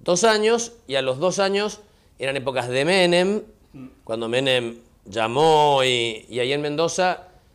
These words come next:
Speaker 1: nos convocaron y yo a título personal fui secretario de Turismo de Mendoza por cuatro años,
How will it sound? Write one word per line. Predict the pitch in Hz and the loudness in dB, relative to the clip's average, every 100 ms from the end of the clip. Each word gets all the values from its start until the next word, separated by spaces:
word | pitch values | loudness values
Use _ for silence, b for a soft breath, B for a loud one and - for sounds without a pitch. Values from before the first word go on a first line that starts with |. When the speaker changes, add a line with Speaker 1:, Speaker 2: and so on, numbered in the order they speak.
| - | -14
Speaker 1:
nos | 117 113 | -12 -6
convocaron | 120 120 123 123 196 196 208 175 | -6 -2 -2 2 4 4 4 0
y | |
yo | 135 | 0
a | 135 | -2
título | 151 147 147 | -2 -2 -2
personal | 147 143 143 160 170 180 | 0 -4 -2 -2 -2 -2
fui | 175 147 | -4 -6
secretario | 139 123 117 143 151 | -6 -6 -4 -2 -2
de | 135 | -2
Turismo | 110 131 139 | -4 -6 -4
de | 123 | -6
Mendoza | 120 131 127 117 135 143 123 | -6 -4 -4 -4 -6 -8 -8
por | 113 | -8
cuatro | 123 113 113 | -6 -4 -4
años, | 104 98 107 135 | -6 -8 -8 -10